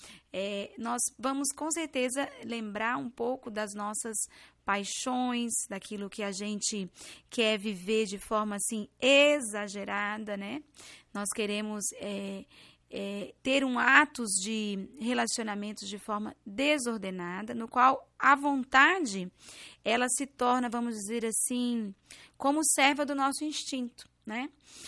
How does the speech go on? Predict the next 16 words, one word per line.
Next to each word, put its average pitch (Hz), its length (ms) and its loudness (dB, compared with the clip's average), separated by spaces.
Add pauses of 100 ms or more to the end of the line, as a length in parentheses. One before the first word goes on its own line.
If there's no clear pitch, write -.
(160)
Porque 226 300 -2
com 254 100 2
a 254 60 6
luxúria, 262 500 4
o 233 80 2
prazer 233 280 2
sexual, 233 480 0
ele 233 180 -2
é 247 60 -2
buscado 262 440 -4
por 285 140 -2
si 320 140 2
mesmo, 262 400 2
sem 285 360 0
finalidade 277 800 4
nenhuma, 277 720 2